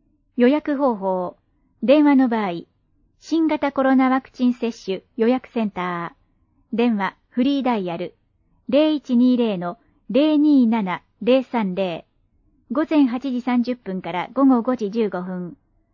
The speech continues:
土曜、日曜、祝日等を含む。オンライン、パソコン、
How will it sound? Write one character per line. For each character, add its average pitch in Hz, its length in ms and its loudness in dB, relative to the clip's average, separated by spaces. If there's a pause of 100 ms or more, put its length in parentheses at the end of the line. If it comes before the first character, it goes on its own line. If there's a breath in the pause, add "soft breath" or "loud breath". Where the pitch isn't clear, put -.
(200)
土 247 140 2
曜、 302 200 2
日 240 320 -2
曜、 202 260 -2
祝 - 200 -8
日 247 240 -8
等 208 240 -4
を 165 80 -6
含 - 280 -12
む。 185 160 -10 (1080)
オ 262 120 4
ン 311 80 4
ラ 302 140 2
イ 208 140 0
ン、 180 140 -10 (320)
パ 220 120 -4
ソ 269 160 -4
コ 220 180 -4
ン、 175 140 -8